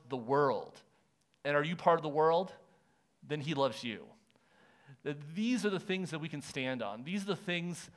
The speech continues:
that give sight to the blind. These are the things that are a light in this world of darkness, that shine through all of the things that get in our way, all the things that would prevent us from loving him. And like that blind man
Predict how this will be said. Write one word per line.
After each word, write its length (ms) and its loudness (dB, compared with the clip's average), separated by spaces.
that 160 0
give 160 -6
sight 380 0
to 80 -16
the 100 -4
blind. 440 2
These 180 -4
are 40 0
the 60 -2
things 300 -6
that 120 0
are 100 4
a 80 0
light 540 0
in 120 -8
this 180 -8
world 300 2
of 140 -6
darkness, 640 0
that 160 -4
shine 480 4
through 360 0
all 300 6
of 80 -4
the 60 -10
things 380 -4
that 140 -8
get 120 -2
in 120 -4
our 160 4
way, 320 4
all 180 4
the 80 -6
things 380 -4
that 120 0
would 100 -4
prevent 420 -2
us 220 -4
from 220 -18
loving 320 4
him. 360 -2
And 160 -6
like 120 4
that 180 2
blind 420 2
man 400 -4